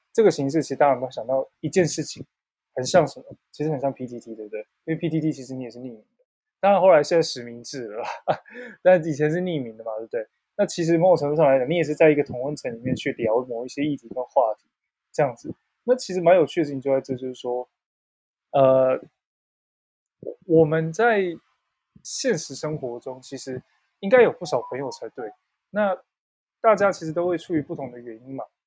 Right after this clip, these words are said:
所以，呃，你可能会跟你的朋友，呃，交-，交情上有时候疏-，忽远忽近。那我比较好奇的是，呃，刚刚有大家两位都有提到，就是，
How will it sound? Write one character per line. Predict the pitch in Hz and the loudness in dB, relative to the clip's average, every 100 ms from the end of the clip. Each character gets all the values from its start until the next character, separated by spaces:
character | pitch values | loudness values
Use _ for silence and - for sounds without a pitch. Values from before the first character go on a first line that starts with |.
| _ _ _ _ _ - - | _ _ _ _ _ -20 -10
所 | - 151 | 0 2
以， | 147 139 - - - - | 2 -2 -8 -16 -4 2
呃， | 147 135 131 - _ | 4 4 0 -8 _
你 | 151 139 127 | -4 -4 -4
可 | 135 | -6
能 | 127 135 | -4 -4
会 | 151 185 170 | 0 2 4
跟 | 151 170 | 2 0
你 | 151 | 0
的 | 135 | -2
朋 | - 139 | -4 -2
友， | 156 139 - _ _ | 2 0 -2 _ _
呃， | - 143 135 | -2 -2 0
交-， | - 170 170 165 - | 2 4 4 -2 0
交 | 180 175 | 2 2
情 | 156 | 0
上 | 143 151 | -2 -2
有 | 120 | -4
时 | 113 | -2
候 | 147 143 | 2 2
疏-， | - - 170 151 | -2 -6 -6 -6
忽 | - 185 | -4 2
远 | 165 110 | 2 0
忽 | - 143 | -4 -4
近。 | 151 143 _ _ _ _ | -2 -6 _ _ _ _
那 | - 185 175 | 0 2 4
我 | 185 | 4
比 | 185 | 4
较 | 202 | 2
好 | 208 190 | 4 2
奇 | - 120 | 0 -8
的 | 120 | -8
是， | - 139 - _ - - - | -4 -6 -6 _ -20 -16 -2
呃， | 143 139 | 0 2
刚 | 170 185 | 0 -2
刚 | 175 | -2
有 | 113 | 2
大 | 156 | 6
家 | 156 | 6
两 | 143 120 | 4 0
位 | 131 127 | -4 -2
都 | 151 | -2
有 | 120 | -4
提 | - - | -6 -10
到， | - 113 113 | -8 -8 -8
就 | 120 | -14
是， | - 123 113 113 | -10 -10 -8 -12